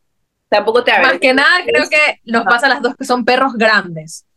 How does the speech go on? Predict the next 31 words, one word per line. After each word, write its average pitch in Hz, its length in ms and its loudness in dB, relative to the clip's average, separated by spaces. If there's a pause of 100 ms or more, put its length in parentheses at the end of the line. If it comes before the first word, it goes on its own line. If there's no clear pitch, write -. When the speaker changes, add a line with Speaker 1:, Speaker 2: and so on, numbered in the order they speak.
Speaker 1:
Ujú. 233 200 -6
Speaker 2:
que 220 400 2
siento 269 400 -2
que 277 80 0
la 208 120 2
gente 233 220 -2
a 247 40 2
veces 262 220 -2
es 220 60 -4
muy 233 200 2
inconsciente 240 680 0
y 220 60 2
en 202 80 2
principio, 208 360 2
por 208 140 0
suerte, 247 480 0
bueno, 202 180 -2
Django 196 220 -2
no, 220 160 -2
no 208 140 0
es - 80 -8
cuestión 233 240 -2
de 226 60 4
agresividad, 208 500 2
sino 196 180 -2
de 214 140 2
cuestión 202 240 -2
de 220 100 0
que 190 140 -2
se 170 100 -12
sobreexcita 190 800 0